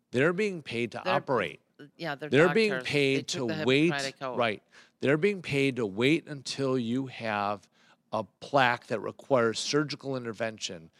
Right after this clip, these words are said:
Speaker 1: Surgery means sticking a stent in your artery or referring you to a surgeon to have a bypass.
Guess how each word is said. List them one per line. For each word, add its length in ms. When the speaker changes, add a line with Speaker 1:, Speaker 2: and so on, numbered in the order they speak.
Speaker 1:
Surgery 600
means 360
sticking 460
a 60
stent 500
in 140
your 120
artery 600
or 220
referring 500
you 160
to 60
a 40
surgeon 520
to 40
have 220
a 80
bypass. 800